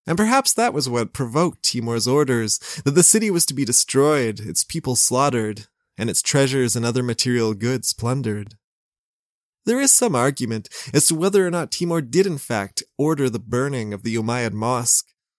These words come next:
Some even say he wished to save it from the fires that had spread. But there's little disagreement over the aftermath,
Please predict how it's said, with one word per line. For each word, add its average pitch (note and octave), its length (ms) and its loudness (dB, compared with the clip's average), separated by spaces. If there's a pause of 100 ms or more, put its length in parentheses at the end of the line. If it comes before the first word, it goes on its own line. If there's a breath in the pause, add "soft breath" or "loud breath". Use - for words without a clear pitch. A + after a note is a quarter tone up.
(200)
Some C3+ 300 2
even C3 240 0
say C3+ 240 2
he C3 160 -2
wished C#3+ 220 0
to D#3+ 40 0
save F3 340 2
it G2 120 -4
from G#2+ 180 -8
the A2+ 80 -4
fires C#3 540 -2
that A2+ 140 -6
had G#2+ 120 -4
spread. B2+ 540 -4 (720)
But F3 160 2
there's G#3 180 6
little A3 180 6
disagreement A#2 680 -2
over A2 140 -4
the G2+ 140 -2
aftermath, G#2+ 680 -4